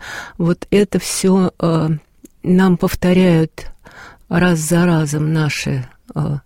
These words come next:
духовные руководители, и раз за разом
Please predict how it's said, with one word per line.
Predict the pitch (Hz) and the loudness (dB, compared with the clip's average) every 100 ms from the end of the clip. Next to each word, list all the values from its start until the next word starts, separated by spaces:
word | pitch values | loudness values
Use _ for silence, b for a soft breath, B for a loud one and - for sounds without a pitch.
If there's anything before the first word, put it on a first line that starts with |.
| - | -2
духовные | 180 - 175 160 156 | -2 0 0 2 2
руководители, | 156 - 160 180 247 - 220 208 196 B B B | 0 0 0 2 2 2 0 0 -2 B B B
и | - | 0
раз | 180 190 170 | 2 4 2
за | 170 | 2
разом | 170 208 226 226 214 | 2 4 4 2 2